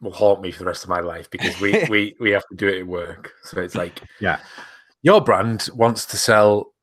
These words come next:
Speaker 1: uh, industrial adhesive to, to the building trade. What is the guiding principle of your brand?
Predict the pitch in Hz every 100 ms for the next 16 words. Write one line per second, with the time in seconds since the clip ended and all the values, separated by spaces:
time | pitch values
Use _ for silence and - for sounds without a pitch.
0 | _ 107 104 104 - 117 110 101 - 113
1 | 131 - 143 170 - 85 82 - _ -
2 | 104 _ - 117 113 135 151 120 104 -
3 | 92 80 80 - _ - 135 127 - 135
4 | 113 107 123 135 131 113 127 127 - -
5 | 92 90 98 95 110 101 78 -